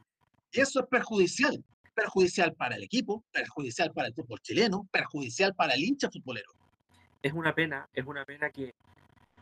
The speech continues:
Speaker 2: eh, que se juegue con la, con la pasión del hincha. Uno es hincha de un equipo, uno es hincha de la camiseta,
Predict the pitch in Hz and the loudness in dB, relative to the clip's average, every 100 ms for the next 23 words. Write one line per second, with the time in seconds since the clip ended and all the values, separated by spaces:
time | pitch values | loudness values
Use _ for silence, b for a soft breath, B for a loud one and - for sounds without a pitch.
0 | _ _ _ - - - - - - - | _ _ _ -16 -16 -16 -20 -20 -20 -20
1 | - - 117 127 - 143 139 143 160 139 | -6 -2 0 0 0 0 0 -4 -4 -4
2 | 131 - - 123 120 113 - - 143 127 | -6 -12 -6 -4 -4 -6 -6 -6 -2 -2
3 | 156 - - - _ - - - - - | -2 -6 -10 -12 _ -20 -20 -20 -20 -20
4 | _ _ 143 208 196 175 220 - 123 120 | _ _ 4 6 8 6 4 0 -4 -6
5 | 113 113 _ _ _ - - - - - | -10 -10 _ _ _ -18 -12 -10 -10 -12
6 | _ 131 151 147 170 - 170 147 123 104 | _ -4 -2 -2 -2 2 2 2 0 -8
7 | - 175 | -2 -2